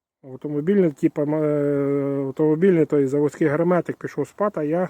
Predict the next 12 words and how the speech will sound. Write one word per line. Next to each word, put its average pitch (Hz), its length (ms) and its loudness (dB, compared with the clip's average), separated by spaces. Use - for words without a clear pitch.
ще - 160 -14
міг 147 160 -6
позаробляв. 127 600 -8
Можна 180 360 2
і 202 180 -2
такою 208 340 6
чорною 254 360 4
штукою 143 500 0
заробляти, 147 540 0
а-, 156 200 -2
автопастою. 175 800 0
М, 185 240 -2